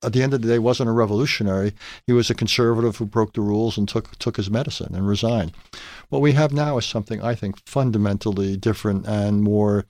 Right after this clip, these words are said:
dangerous. So again, this combination of all the stuff coming at us at precisely the moment we're not prepared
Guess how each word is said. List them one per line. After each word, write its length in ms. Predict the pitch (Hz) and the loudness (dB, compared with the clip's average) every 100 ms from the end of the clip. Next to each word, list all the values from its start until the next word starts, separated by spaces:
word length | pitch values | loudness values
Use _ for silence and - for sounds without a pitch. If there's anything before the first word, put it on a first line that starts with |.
| _ | _
dangerous. 440 | 127 131 - 98 | 0 0 -2 -8
So 180 | - 123 | -4 -2
again, 220 | 113 123 | -2 0
this 140 | 113 - | 0 -2
combination 640 | - 139 127 123 131 110 | 0 2 2 2 0 -2
of 100 | 98 | -2
all 180 | 110 131 | 0 0
the 80 | 139 | 0
stuff 340 | - 139 123 | 0 0 -2
coming 280 | - 110 110 | -2 -2 0
at 180 | 113 127 | 0 0
us 220 | 95 - - _ _ | -2 -4 -10 _ _
at 180 | 110 - | -10 -4
precisely 680 | 120 - 110 139 151 - 143 | -2 0 0 0 0 0 -2
the 120 | 127 | 0
moment 440 | 123 120 113 95 - | 0 0 -2 -6 -6
we're 180 | 110 117 | -2 0
not 260 | 113 107 | 0 0
prepared 540 | - 101 117 107 110 | -4 -4 -2 0 0